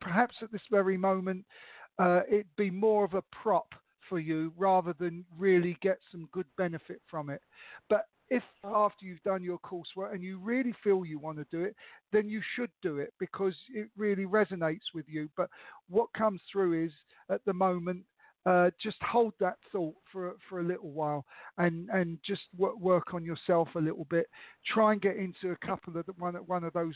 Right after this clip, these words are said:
Speaker 1: groups and see how you feel just talking to people about the things you love talking about, 'cause I think that's the key. You might find you might not need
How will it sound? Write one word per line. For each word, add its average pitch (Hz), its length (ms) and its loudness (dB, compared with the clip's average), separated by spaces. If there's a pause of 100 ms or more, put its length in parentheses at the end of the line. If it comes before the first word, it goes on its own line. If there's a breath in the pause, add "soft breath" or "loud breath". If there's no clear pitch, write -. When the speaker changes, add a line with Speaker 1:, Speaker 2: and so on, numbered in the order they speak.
Speaker 1:
groups 170 380 -2
and 160 100 -8 (160)
see 254 140 6
how 220 140 8
you 190 200 2 (140)
feel 185 260 4 (320 soft breath)
just 220 200 0 (100)
talking 196 420 -6
to 180 60 -14
people 185 420 -4
about 185 300 0
the 185 100 -10
things 185 300 -10
you 185 100 -8
love 180 160 2 (120)
talking 170 360 -4
about, 156 260 0 (340 loud breath)
'cause 175 220 0
I 190 140 2
think 226 260 -2
that's 208 220 0 (100)
the - 180 -6
key. 196 120 6
You 165 280 -4 (220)
might 196 300 -4 (100)
find 180 280 -6
you 180 80 -14
might 175 240 -6
not 196 220 -8
need 185 200 -4